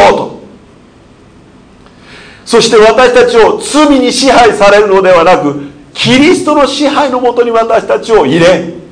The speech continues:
そして主ご自身が私たちの中に生きることによって、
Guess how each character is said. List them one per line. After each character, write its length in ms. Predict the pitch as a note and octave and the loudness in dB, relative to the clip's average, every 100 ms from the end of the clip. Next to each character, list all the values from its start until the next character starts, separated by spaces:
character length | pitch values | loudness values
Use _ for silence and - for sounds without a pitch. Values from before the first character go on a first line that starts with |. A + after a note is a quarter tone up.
| - - - - - | -20 -20 -20 -20 -20
そ 220 | - E3 | -8 -6
し 200 | - - | -4 0
て 320 | G3 G3+ - - - | 0 0 -10 -20 -8
主 360 | - C4+ C4 | -2 0 0
ご 180 | - G#3+ | 0 0
自 100 | B3+ | 0
身 260 | - B3+ A#3 | -2 -2 0
が 100 | F#3+ | 2
私 340 | G3 C4 - | 2 0 0
た 100 | A3+ | 0
ち 60 | G#3+ | 0
の 100 | G3+ | -2
中 240 | G#3 A3 | 0 0
に 140 | G#3 - | -2 -6
生 180 | A#3+ A#3+ | -6 -2
き 180 | D4+ | -2
る 140 | D4 D4 | 0 0
こ 120 | B3 | 0
と 180 | A#3 A3+ | 0 0
に 60 | |
よ 200 | A3 - - | 0 -2 0
っ 20 | |
て、 300 | D3+ E3 | 0 0